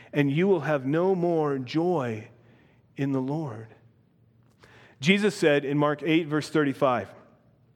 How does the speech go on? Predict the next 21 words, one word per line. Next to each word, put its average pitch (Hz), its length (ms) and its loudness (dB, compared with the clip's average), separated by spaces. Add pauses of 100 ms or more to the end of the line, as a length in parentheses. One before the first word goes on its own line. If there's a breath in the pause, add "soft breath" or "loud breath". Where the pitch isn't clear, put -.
(380 loud breath)
"For 180 180 4
whoever 190 340 8
wants 196 280 2
to 156 120 -4
save 185 380 4
their 190 120 2
life 175 360 0
will 143 120 0
lose 151 300 2
it, 117 160 -4 (460 loud breath)
but 160 160 6
whoever 160 340 2
loses 170 540 0
their 143 160 2
life 135 340 -2
for 127 160 -2
me 175 400 2
and 143 180 -4
for 143 120 -4
the 120 100 -2
gospel 127 680 -2